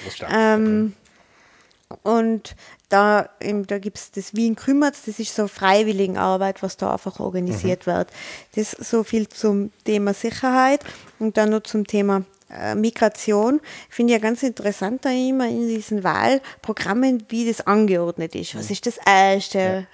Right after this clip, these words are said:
Speaker 1: Ja.
Speaker 2: äh, Kapitel? Was ist in der Mitte? Wie viel schreiben sie? Zu, zu welchem Thema schreiben sie nicht? Und bei der S P Ö, und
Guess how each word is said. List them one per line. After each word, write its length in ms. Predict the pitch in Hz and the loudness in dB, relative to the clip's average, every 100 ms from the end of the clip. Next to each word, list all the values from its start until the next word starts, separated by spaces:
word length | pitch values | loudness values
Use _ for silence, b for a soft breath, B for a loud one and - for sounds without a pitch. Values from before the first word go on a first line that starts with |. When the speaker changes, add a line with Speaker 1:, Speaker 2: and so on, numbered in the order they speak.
| - | -10
Speaker 1:
Ja. 140 | - | -8
Speaker 2:
äh, 60 | - | -6
Kapitel? 520 | - 220 214 208 196 | -6 -4 -4 -4 -4
Was 180 | 196 196 | -4 -2
ist 320 | 214 - - | -6 -6 -12
in 80 | 208 | -4
der 100 | 214 | -2
Mitte? 320 | 214 - 190 202 208 208 214 | -2 -4 -6 -6 -14 -16 -4
Wie 140 | 233 | -4
viel 440 | - - 240 233 220 | -2 2 4 4 2
schreiben 480 | - 208 190 196 208 | 0 4 4 4 -4
sie? 160 | 208 | -12
Zu, 180 | - 202 - | -14 -14 -10
zu 120 | 208 | 0
welchem 260 | 196 196 202 | 0 0 -4
Thema 220 | 185 190 | -4 -4
schreiben 260 | - 190 | -6 -8
sie 140 | 185 196 | -6 -2
nicht? 440 | 208 240 - - B B B B | 2 2 0 -14 B B B B
Und 140 | 233 220 | -2 2
bei 120 | 214 | 4
der 120 | 202 | 4
S 200 | 185 - | 0 -2
P 120 | - | -2
Ö, 440 | 269 120 277 320 277 | 0 2 4 4 2
und 140 | 202 | -6